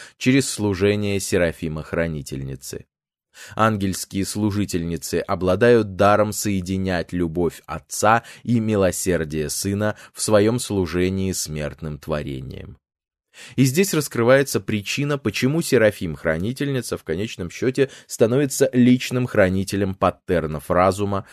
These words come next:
формул памяти и реальностей души, продолжающего существование смертного в период времени между физической смертью и марантийным воскресением. Никто иные, кроме осуществляющих служение детей бесконечного духа,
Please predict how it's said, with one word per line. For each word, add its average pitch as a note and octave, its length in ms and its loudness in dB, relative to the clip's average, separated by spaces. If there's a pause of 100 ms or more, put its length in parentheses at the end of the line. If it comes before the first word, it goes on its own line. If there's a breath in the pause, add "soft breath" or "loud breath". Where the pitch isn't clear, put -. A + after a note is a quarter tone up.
(120 loud breath)
формул E2 480 2
памяти G2 540 -2
и A2+ 240 0
реальностей E2 800 -2
души, F2 480 -6 (160 soft breath)
продолжающего E2 880 -2
существование C#2+ 920 -8
смертного G2+ 640 -4 (220 loud breath)
в - 80 -20
период C3 360 2
времени G#2+ 420 0
между E2 320 -4
физической D#2 760 -8
смертью G#2+ 560 -4
и A2 140 -4
марантийным D#2+ 800 -4
воскресением. C#2 1000 -10 (760)
Никто C3 320 2
иные, D3+ 520 4 (180 loud breath)
кроме C#3+ 300 2
осуществляющих A2+ 1200 0
служение F2+ 800 -2
детей F2+ 480 -4
бесконечного D#2 880 -6
духа, A#2 420 -2